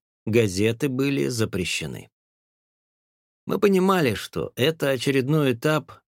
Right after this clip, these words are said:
некоего большого плана.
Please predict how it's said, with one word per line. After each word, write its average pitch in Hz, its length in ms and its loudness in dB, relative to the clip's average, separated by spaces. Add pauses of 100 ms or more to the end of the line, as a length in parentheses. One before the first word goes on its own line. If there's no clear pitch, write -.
(100)
некоего 123 920 2
большого 110 580 -2
плана. 92 800 -8